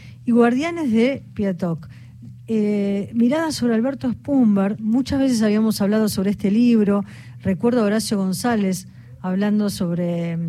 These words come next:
sobre este libro también, la compilación de Judith Said, Lilian Garrido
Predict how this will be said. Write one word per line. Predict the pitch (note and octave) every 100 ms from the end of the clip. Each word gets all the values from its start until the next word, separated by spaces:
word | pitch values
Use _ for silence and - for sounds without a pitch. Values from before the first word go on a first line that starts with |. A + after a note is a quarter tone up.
| D#3+ - - -
sobre | - F#3+ F#3
este | G3+ G3
libro | A3 A3+ F#3+
también, | E3+ F3+ F#3+ G3+ G3 - - - -
la | F#3+
compilación | F#3+ F#3+ G3 F#3+ - A#3
de | A3
Judith | - G3 G3
Said, | - F#3+ G#3+ B3 A#3+ -
Lilian | F#3+ G3+ G3 F#3+
Garrido | F3+ F#3 A#3+ A3 G3 G#3